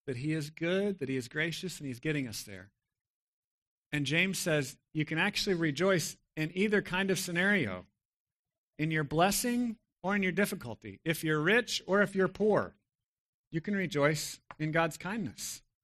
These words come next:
Look again at verse nine. He says, "Let the lowly brother boast in his exaltation." So those of you that are really struggling,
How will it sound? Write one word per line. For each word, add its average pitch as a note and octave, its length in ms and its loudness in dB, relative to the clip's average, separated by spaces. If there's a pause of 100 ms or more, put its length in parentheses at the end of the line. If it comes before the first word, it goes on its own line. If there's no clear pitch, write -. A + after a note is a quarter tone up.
(420)
Look F3+ 140 0
again F#3+ 260 2
at E3+ 140 -2 (340)
verse D#3+ 260 2
nine. E3 480 2 (600)
He D#3 80 2
says, E3 500 2 (840)
"Let D3 220 4
the D#3 100 4
lowly F#3+ 480 6
brother C#3+ 340 4
boast C#3+ 340 2
in E3 60 -4
his D#3 160 0
exaltation." F3+ 680 -2 (1000)
So E3 260 2 (140)
those F#3 320 6
of F#3 120 2
you F3 140 6
that D#3+ 120 4
are D#3 100 4
really G3+ 280 8
struggling, C3+ 680 2